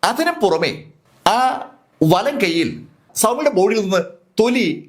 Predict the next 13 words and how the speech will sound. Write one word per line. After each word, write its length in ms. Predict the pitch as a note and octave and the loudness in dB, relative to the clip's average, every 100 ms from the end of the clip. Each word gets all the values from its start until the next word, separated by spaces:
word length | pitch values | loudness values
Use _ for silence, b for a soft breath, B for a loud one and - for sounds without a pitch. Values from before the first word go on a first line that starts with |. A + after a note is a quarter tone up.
| - | -2
കയറിയിട്ടുണ്ടാകാൻ 640 | F#3 G3+ B3 G3+ E3+ D#3+ E3 - | 0 0 -2 -2 0 -2 -6 -6
സാധ്യതയുമുണ്ട്. 600 | D3+ D#3 D#3 E3+ A#2+ - - _ _ _ _ - | -4 -4 -4 -4 -6 -14 -20 _ _ _ _ -2
കാരണം 260 | E3 F#3+ - - _ _ _ - F#3+ | 0 -2 -6 -10 _ _ _ -2 0
ആ 20 | G3+ G3 - _ _ _ _ E3 | 0 -4 -8 _ _ _ _ -2
ഡ്രസ്സ് 260 | G#3 - C#4 | 0 0 0
വലിച്ചഴിച്ചപ്പോൾ 720 | D#3+ F3 G#3 C#3+ C3+ F3+ C#3+ - _ _ _ _ _ _ E3+ | 0 -2 -4 -4 -4 -4 -4 -6 _ _ _ _ _ _ 0
നഖം 260 | F3 F#3 G3+ - _ _ _ _ _ - | 0 0 -6 -8 _ _ _ _ _ -4
ആ 20 | F#3+ E3 | -2 2
ബോഡിയിൽ 300 | F3+ G3 D#3+ - - | 0 0 -4 -8 -6
മുറിവുണ്ടാക്കിയിട്ടുണ്ട്. 720 | D3+ G3+ C3+ B2+ C3+ - - _ _ _ - A3 | -2 0 0 -2 -4 -14 -20 _ _ _ -4 -2
ഇതിനു 160 | D#4 D4+ | 0 0
പുറമെ 220 | B3 B3 B3 | 0 0 0
സൗമ്യയുടെ 340 | G3 A3 A#3 | 0 2 0